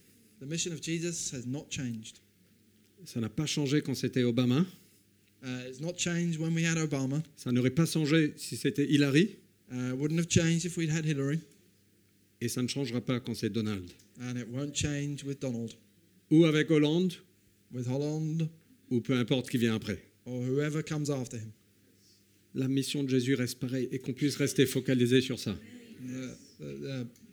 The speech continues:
Speaker 1: the work of the Lord stays the same, and, uh, we need to keep focused on that.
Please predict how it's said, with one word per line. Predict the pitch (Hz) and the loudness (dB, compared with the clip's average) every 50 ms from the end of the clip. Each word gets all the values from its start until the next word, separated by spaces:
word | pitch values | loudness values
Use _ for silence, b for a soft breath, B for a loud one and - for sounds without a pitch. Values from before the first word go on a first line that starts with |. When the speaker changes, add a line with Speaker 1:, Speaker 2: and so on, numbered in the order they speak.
| - - | -20 -20
Speaker 1:
the | - - - _ _ b b b b b b - | -20 -20 -20 _ _ b b b b b b -2
work | 131 156 175 170 - | 0 2 2 2 2
of | 165 165 | 2 4
the | 165 | 6
Lord | 175 175 170 170 | 6 6 6 6
stays | - - 196 196 175 151 | 4 4 4 4 4 4
the | 156 | 4
same, | - - 151 147 139 139 123 113 113 - _ _ _ _ _ _ _ - 131 | 2 2 2 2 0 -2 -2 -4 -8 -12 _ _ _ _ _ _ _ -12 -6
and, | 127 127 127 120 120 | -4 -4 -4 -4 -4
uh, | 123 123 | -4 -4
we | 127 135 143 | -4 -4 -4
need | 143 139 135 | -6 -6 -8
to | 131 | -8
keep | - - 135 131 | -8 -10 -10 -8
focused | - 131 120 110 113 113 - 113 | -6 -6 -8 -6 -8 -10 -12 -12
on | 110 107 | -12 -12
that. | 104 - | -14 -16